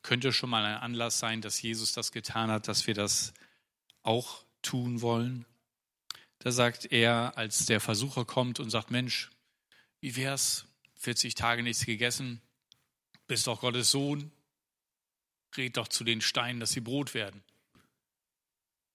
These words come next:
Eigentlich ist das so ein, ja, geschickter Schachzug. Nicht nur, dass Jesus wahrscheinlich wirklich Hunger hat, sondern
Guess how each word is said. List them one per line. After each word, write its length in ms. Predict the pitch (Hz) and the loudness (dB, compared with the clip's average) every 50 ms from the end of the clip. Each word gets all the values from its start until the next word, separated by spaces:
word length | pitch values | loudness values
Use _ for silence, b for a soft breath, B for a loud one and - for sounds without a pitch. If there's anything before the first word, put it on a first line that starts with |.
| _ _ - | _ _ -6
Eigentlich 640 | - 104 110 113 110 - 120 113 - - - - - | -2 -2 -2 -2 -2 -4 -4 -4 -4 -6 -12 -12 -8
ist 180 | 101 - - - | -8 -6 -6 -4
das 200 | 104 98 - - | -4 -4 -4 -4
so 160 | 123 110 107 | -2 -4 -4
ein, 420 | - 113 104 104 107 104 101 98 - _ _ _ _ _ _ _ _ _ _ _ _ _ _ _ _ _ _ _ _ _ - | -4 -6 -8 -8 -8 -10 -10 -14 -16 _ _ _ _ _ _ _ _ _ _ _ _ _ _ _ _ _ _ _ _ _ -6
ja, 220 | 123 123 123 107 95 | -2 0 0 0 -2
geschickter 760 | - - 120 113 - - 139 - - - 117 110 107 104 101 - | -2 -2 0 2 2 2 2 0 0 2 2 4 4 2 -2 -4
Schachzug. 720 | - - - 139 - - - - - 117 104 95 - - | -4 0 0 0 0 0 -4 -4 -4 -4 -8 -8 -12 -12
Nicht 280 | 110 110 120 120 - - | -6 -4 -4 -4 -4 -4
nur, 200 | 127 117 117 113 | -2 -2 -2 -2
dass 280 | 117 113 104 - - - | -2 -2 -2 -2 -4 -2
Jesus 340 | 120 117 113 113 107 - - | -2 -4 -2 -2 -2 0 0
wahrscheinlich 440 | 113 - - 120 113 107 101 107 | 0 -2 0 -2 -2 -4 -4 -4
wirklich 300 | 123 131 123 120 107 - | -4 -4 -2 -4 -6 -4
Hunger 240 | - 110 107 107 98 | -6 -6 -6 -6 -6
hat, 240 | 113 131 - - _ _ _ b b b b b b b b b b b _ - | -6 -8 -10 -12 _ _ _ b b b b b b b b b b b _ -14
sondern 500 | - - 110 110 110 104 104 104 104 | -10 -8 -6 -4 -4 -4 -4 -6 -6